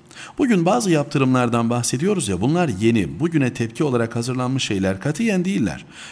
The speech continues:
Ben bunları da Hakan Atilla burada yargılanırken biliyordum ve bildiklerimi o günlerde yazdım da. Bunların bazılarının hazırlığı bir buçuk yıldır sürdürülüyor. Yani burada kendilerine göre Türkiye'yi hizaya sokmak için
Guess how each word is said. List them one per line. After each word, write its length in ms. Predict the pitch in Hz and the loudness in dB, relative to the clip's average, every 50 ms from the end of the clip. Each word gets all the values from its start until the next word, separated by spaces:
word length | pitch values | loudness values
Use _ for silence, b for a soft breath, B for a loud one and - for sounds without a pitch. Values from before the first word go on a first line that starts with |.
| B B - | B B -2
Ben 160 | 113 120 135 | 0 2 2
bunları 300 | 143 151 160 165 165 147 | 2 4 4 2 2 2
da 220 | 135 135 127 107 | 2 0 2 0
Hakan 280 | 107 113 117 113 - 120 | 0 0 0 0 0 -2
Atilla 360 | 120 117 - 147 131 120 110 | -2 0 0 0 0 0 0
burada 240 | 120 135 127 117 104 | 0 -2 0 0 0
yargılanırken 800 | 98 98 104 107 101 104 113 123 143 151 147 - 113 95 85 76 | 0 0 -2 -2 -2 -2 0 0 0 0 0 -2 -2 -2 -2 -2
biliyordum 540 | 87 104 131 143 143 143 143 156 170 165 165 B B B B B - | 0 2 2 4 2 2 2 0 -2 -2 -4 B B B B B 0
ve 300 | 110 110 101 82 78 87 | 2 2 2 0 0 0
bildiklerimi 520 | 104 98 101 107 101 - 101 101 101 104 | 0 2 0 -4 -2 0 0 2 2 2
o 160 | 101 127 147 | 2 2 0
günlerde 440 | 127 117 101 95 87 87 90 95 117 | 0 0 0 0 0 0 -2 -2 0
yazdım 440 | 117 101 82 82 78 87 113 113 87 | 0 0 -2 -2 -2 0 0 0 0
da. 140 | - - - B B B B B B B - | -2 -8 -14 B B B B B B B 0
Bunların 520 | 113 120 127 123 120 120 104 87 - 78 | 2 4 4 4 4 2 0 -2 -4 -2
bazılarının 580 | 92 107 123 135 131 131 127 120 113 113 117 110 | 0 0 0 0 -2 0 0 0 2 2 0 0
hazırlığı 600 | 101 - 104 90 98 104 104 123 131 117 80 76 | -2 -2 -4 -2 -2 -2 0 0 -2 -2 -2 0
bir 160 | 104 139 151 | 0 0 0
buçuk 280 | 135 127 - 131 - 113 | 0 -4 -6 -6 -2 -2
yıldır 240 | 120 110 110 135 131 | -2 0 0 -2 -2
sürdürülüyor. 760 | - - 104 87 82 87 90 92 107 123 117 82 - - B B B B B B B B | -2 -4 -4 -4 -4 -2 -2 0 2 2 0 0 -4 -10 B B B B B B B B
Yani 300 | 110 117 135 175 185 156 | -2 0 2 0 0 0
burada 240 | 170 185 190 180 156 | 0 0 2 0 0
kendilerine 580 | - - 98 101 101 107 113 113 117 131 147 | 0 -2 -4 -2 0 0 0 0 2 0 0
göre 200 | 147 143 127 123 | 0 0 0 0
Türkiye'yi 480 | 120 - 165 156 156 - 123 110 107 98 | 0 -2 -4 -4 -2 -2 0 0 0 0
hizaya 420 | 98 101 95 101 101 113 120 123 | -2 -2 -2 -2 0 0 0 -2
sokmak 400 | - - 95 92 - 131 156 156 | -2 -4 -6 -4 -2 -2 -2 -2
için 240 | 160 - 131 139 143 | -2 -4 -4 -4 -4